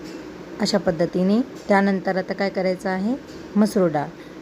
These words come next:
तर इथे मसूर डाळ मी घेतलेली आहे, दोन वेळेस घ्यायची आहे, हातात बसेल तेवढीच आपल्याला डाळ इथे घ्यायची आहे मसूर डाळ. आणि काय होते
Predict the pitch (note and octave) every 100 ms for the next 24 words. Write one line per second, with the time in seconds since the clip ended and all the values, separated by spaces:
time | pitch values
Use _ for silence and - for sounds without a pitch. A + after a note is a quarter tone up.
0 | - G3+ G3+ G#3+ A3+ A3 A3+ G#3 G#3 G#3
1 | G#3 G#3 G3 F#3+ F#3+ F#3+ G3+ G#3+ - -
2 | - - - - - - - - - -
3 | - - F#3 G3+ G3+ F#3 F#3+ F3+ F#3+ F3+
4 | F3+ F3+ G3 G3 G3 F#3 E3+ F3 G3+ F3+
5 | F3+ E3+ F#3+ G3 F3+ F3+ F3+ E3+ E3+ E3+
6 | F3 F#3+ F3+ F#3 F#3 G3 F3+ F#3 F3 F3
7 | F3 F3+ G3 G3+ G#3+ A3 A#3